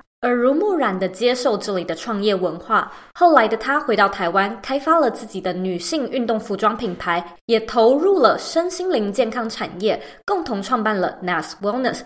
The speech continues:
身心灵健康平台。在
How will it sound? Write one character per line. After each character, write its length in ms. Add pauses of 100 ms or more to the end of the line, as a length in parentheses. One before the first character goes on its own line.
身 200
心 180
灵 240
健 160
康 180
平 180
台。 280 (580)
在 100